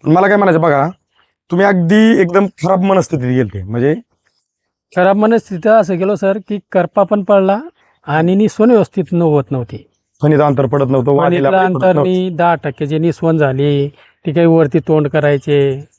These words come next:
Speaker 2: म्हटलं बा एक शेवटीपर्यंत गड खाल्ले येतो की नाही येत.
Speaker 1: <laughs>
Speaker 2: शे-, अशी कंडिशन माझी झाली होती सर.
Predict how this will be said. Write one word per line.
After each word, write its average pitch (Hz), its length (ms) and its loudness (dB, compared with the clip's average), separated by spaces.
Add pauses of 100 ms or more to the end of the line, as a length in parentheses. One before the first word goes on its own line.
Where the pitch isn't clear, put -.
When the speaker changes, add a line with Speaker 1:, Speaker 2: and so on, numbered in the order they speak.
(180)
Speaker 2:
म्हटलं 139 360 -4
बा 156 140 2
एक 151 200 2 (120)
शेवटीपर्यंत 147 680 0
गड 147 320 2
खाल्ले 135 260 -2
येतो 143 200 2
की 214 100 0
नाही 190 120 4
येत. 139 240 -2 (140)
Speaker 1:
<laughs> 143 60 -14 (300)
Speaker 2:
शे-, 175 260 2
अशी 175 220 0
कंडिशन 170 400 -2
माझी 240 200 -2
झाली 147 220 0
होती 123 180 -10
सर. 107 160 -14